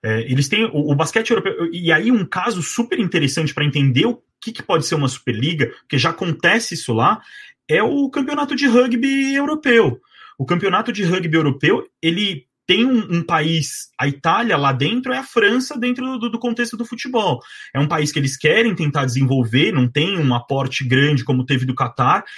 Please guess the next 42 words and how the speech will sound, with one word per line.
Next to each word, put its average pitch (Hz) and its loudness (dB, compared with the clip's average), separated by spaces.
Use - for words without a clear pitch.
e 156 -8
quando 202 0
você 175 0
olha 196 2
esse - -4
ecossistema, 165 -4
é 175 0
um 156 -2
ecossistema 143 -4
fechado, 180 0
é 127 -2
um 143 2
sistema 143 -2
fechado, 180 0
onde 147 2
você 147 -2
tem 156 -2
os 156 -2
grandes 147 0
clubes, 180 -4
você 151 -2
não 196 -4
tem 208 -2
mais 156 -2
essa 147 -2
mobilidade 139 2
ali, 151 0
você 143 -4
tem 165 0
quase 185 -2
que 196 -6
eles 151 2
empurrando 175 2
um 147 2
time 165 0
italiano 147 4
pra 139 -2
tentar 165 0
desenvolver 156 0
o 147 2
rugby 143 0
italiano 147 0